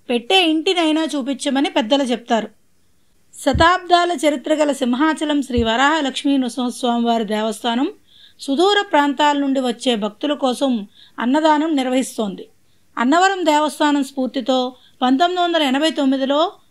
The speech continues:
అన్నదానం ప్రారంభించారు. తొలుత దేవస్థానం ఉద్యోగులు ఇచ్చిన యాభై వేల రూపాయలతో ప్రారంభమైన ఈ పథకం నేటికి ముప్పై మూడు ఏళ్లు పూర్తి చేసుకున్నది. ఈ సందర్భంలో అన్నదానం డిపాజిట్లు కూడా ముప్పై మూడు కోట్లకు చేరుకోవడం విశేషం.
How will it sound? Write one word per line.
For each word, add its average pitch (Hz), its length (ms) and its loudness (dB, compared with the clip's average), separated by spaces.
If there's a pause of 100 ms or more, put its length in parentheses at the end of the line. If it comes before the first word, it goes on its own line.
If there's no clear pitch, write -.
(120)
అన్నదానం 302 460 2
ప్రారంభించారు. 254 720 0 (760)
తొలుత 311 560 2 (340)
దేవస్థానం 330 640 2
ఉద్యోగులు 302 440 0
ఇచ్చిన 285 220 -2
యాభై 254 440 0
వేల 277 260 0
రూపాయలతో 320 560 0
ప్రారంభమైన 277 680 0
ఈ 262 100 0
పథకం 262 600 -2 (300)
నేటికి 269 440 0
ముప్పై 262 380 0
మూడు 254 260 0
ఏళ్లు 247 340 0
పూర్తి 269 340 -6
చేసుకున్నది. 233 640 -4 (420)
ఈ 262 100 2
సందర్భంలో 294 680 0
అన్నదానం 302 520 2
డిపాజిట్లు 285 560 -2
కూడా 311 320 2
ముప్పై 320 240 0
మూడు 294 240 0
కోట్లకు 269 480 -2
చేరుకోవడం 285 480 0
విశేషం. 262 480 -2